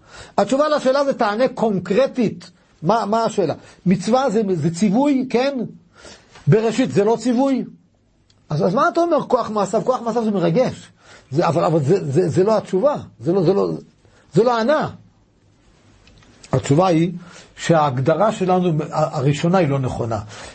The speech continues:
מי אמר שמצווה זה רק ציווי? אולי מצווה זה גם התנהגות טובה, אולי מצווה זה גם מחשבה טובה, אולי מצווה זה גם הבנה נכונה.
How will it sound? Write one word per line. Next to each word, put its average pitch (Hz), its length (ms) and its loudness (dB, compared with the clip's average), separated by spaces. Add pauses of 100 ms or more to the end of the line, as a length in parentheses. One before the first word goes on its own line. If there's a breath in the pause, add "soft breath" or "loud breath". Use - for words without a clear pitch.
מי 190 320 4
אמר 220 440 2 (260 loud breath)
שמצווה 170 800 2
זה 165 120 0
רק 190 220 0
ציווי? 147 640 0 (480 loud breath)
אולי 220 240 2
מצווה 233 380 0
זה 202 100 0
גם 202 180 0
התנהגות 180 680 0
טובה, 175 380 0 (320 loud breath)
אולי 190 220 2
מצווה 196 300 -2
זה 170 100 -2
גם 175 180 -4
מחשבה 165 480 -2
טובה, 180 440 0 (360 loud breath)
אולי 214 260 2 (160)
מצווה 185 360 0
זה 156 120 -4
גם 165 260 -2 (1080 soft breath)
הבנה 175 560 0
נכונה. 214 480 0